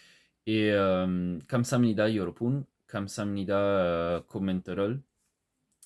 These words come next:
예, 어, 내일, 어, 영상을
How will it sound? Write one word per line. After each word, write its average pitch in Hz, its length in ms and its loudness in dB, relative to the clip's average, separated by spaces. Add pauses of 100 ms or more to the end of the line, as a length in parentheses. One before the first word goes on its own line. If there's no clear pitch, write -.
(360)
예, 92 320 -2
어, 85 540 -6 (1000)
내일, 107 440 2
어, 98 760 2 (680)
영상을 98 840 -2